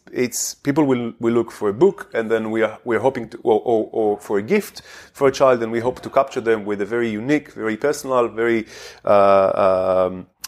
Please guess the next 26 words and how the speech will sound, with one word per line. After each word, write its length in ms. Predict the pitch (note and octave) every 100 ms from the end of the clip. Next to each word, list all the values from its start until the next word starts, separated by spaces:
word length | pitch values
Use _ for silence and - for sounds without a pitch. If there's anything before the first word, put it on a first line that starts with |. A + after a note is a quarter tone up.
| -
a, 320 | G#2+ C3 -
a 40 | A#2+
gift 520 | G#2+ C#3+ - - -
which, 320 | A2 G2+ -
you 60 | A2+
know, 160 | F#2+ - _
having 240 | A#2+ A2+ G#2+
sold 300 | - A2+ G#2+
more 100 | A2+
than 140 | G#2+
four 180 | - A2+
million 260 | A#2+ D#3 B2+
of 100 | G#2+
them 120 | G#2+
now, 120 | G#2
we 140 | G#2
know 160 | A2 A#2
that, 200 | A2 - - - - -
uh, 600 | - G2+ G2 G2 G2+ G2 F#2+ -
has 320 | A#2 A2 - A#2
a 40 |
very, 260 | G#2 C#3 B2+
very 180 | A#2
strong 440 | A2 - A#2+ A2 G#2+
emotional 480 | A2+ A2+ A2+ - F#2
payoff. 440 | G#2 - - -